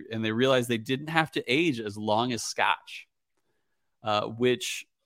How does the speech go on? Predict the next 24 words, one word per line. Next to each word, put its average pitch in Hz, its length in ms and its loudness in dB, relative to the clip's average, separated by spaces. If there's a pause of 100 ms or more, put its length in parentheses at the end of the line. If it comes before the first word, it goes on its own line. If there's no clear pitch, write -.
(840)
is 123 500 0
interesting 135 500 0
because 117 340 0
they, 110 500 2 (580)
it 131 180 0
really 151 260 4
developed 127 760 4
truly 123 380 -2
faster. 113 520 0
And 107 360 -6
was 123 280 2
it, 117 160 0 (380)
you 123 100 2
know, 110 140 4
because 107 260 0
of 104 80 -4
small 113 240 4
barrels 127 460 6
or 151 80 2
anything 156 300 2
or 110 120 4
speed 135 760 -4
aging? 143 540 2 (220)
No. 147 320 6